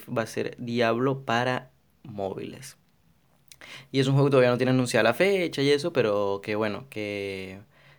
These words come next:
eh, todavía, aunque no se sepa, a la gente, a los admiradores no les gustó mucho porque ellos estaban esperando un Diablo cuatro. Y dijeron algo así como, "Bueno, mira, eh, está bien que tú hagas un, eh, un juego para móviles, pero, eh,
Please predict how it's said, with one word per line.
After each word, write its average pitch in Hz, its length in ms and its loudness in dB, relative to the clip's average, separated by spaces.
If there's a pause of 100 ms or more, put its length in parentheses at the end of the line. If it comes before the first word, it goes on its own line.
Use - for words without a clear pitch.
(120)
eh, 107 220 -4
todavía, 107 1120 -2 (240)
aunque 120 280 -4
no 117 100 -4
se 143 120 -6
sepa, 139 320 2
a 131 140 -4
la 113 100 -4
gente, 113 400 -8
a 110 60 -6
los 110 180 -12
admiradores 123 560 -2
no 107 80 -14
les 101 120 -10
gustó 117 260 -4
mucho 147 300 -2
porque 143 200 -4
ellos 104 160 -8
estaban 104 260 -8
esperando 104 420 -10
un 113 240 -8
Diablo 110 580 -2
cuatro. 151 420 2 (480)
Y 135 100 -2
dijeron 117 380 0
algo 104 140 -6
así - 140 -10
como, 110 180 -4
"Bueno, 101 220 -4
mira, 98 260 -8 (320)
eh, 107 360 -2
está 113 240 -4
bien 117 360 0
que 208 100 -2
tú 147 140 4
hagas 131 240 2
un, 139 580 0
eh, 120 240 -4
un 110 140 -4
juego 123 320 2
para 143 140 4
móviles, 156 480 0
pero, 185 300 0 (360)
eh, 120 320 -2